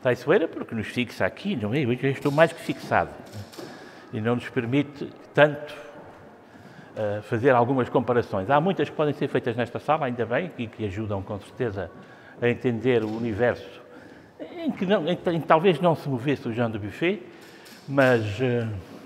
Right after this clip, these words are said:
eh, mas há, obriga-nos a uma concentração muito maior sobre um único objeto, que também, também é bom. Esta é uma peça de, de quarenta e nove,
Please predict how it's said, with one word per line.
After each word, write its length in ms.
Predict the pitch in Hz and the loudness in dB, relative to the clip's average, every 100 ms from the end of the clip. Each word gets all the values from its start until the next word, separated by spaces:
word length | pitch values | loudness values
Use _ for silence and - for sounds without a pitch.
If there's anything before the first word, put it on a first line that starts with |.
| - - - - - - - - - - - - - - - - - - - - - - | -20 -20 -20 -20 -20 -20 -20 -20 -20 -20 -20 -20 -20 -20 -20 -20 -20 -20 -20 -20 -14 -8
eh, 140 | 131 110 107 - - - | -8 -8 -14 -16 -18 -12
mas 560 | 127 135 135 120 120 - | -6 4 4 4 0 -2
há, 420 | 135 135 - - | 2 2 0 -2
obriga-nos 600 | 127 117 135 135 151 127 | 0 2 2 2 2 0
a 40 | 139 | -2
uma 160 | 139 | -2
concentração 720 | - 135 - 127 135 - 143 | -2 -4 -4 -4 -4 -4 -6
muito 280 | 135 143 - | -6 -8 -6
maior 320 | 135 127 147 | -2 4 6
sobre 380 | 147 - 147 139 | 4 4 4 4
um 160 | 143 143 | 4 4
único 260 | 139 131 143 | 2 0 -2
objeto, 460 | 113 147 147 - | 0 0 0 -2
que 120 | - | -10
também, 520 | - 135 143 139 135 123 - | -6 -2 0 0 -2 -8 -8
também 280 | 120 123 123 | -4 -2 -2
é 80 | |
bom. 320 | 120 156 180 175 - - - - - - | -2 -2 -2 -4 -12 -18 -20 -20 -12 -4
Esta 200 | - 139 | 0 2
é 40 | |
uma 120 | 131 | 0
peça 420 | 127 139 120 - 104 | 2 2 2 0 -8
de, 220 | 110 110 | -6 -6
de 100 | 110 | -4
quarenta 400 | 127 127 104 127 | 0 0 0 -4
e 40 | |
nove, 340 | 117 131 160 | 0 0 0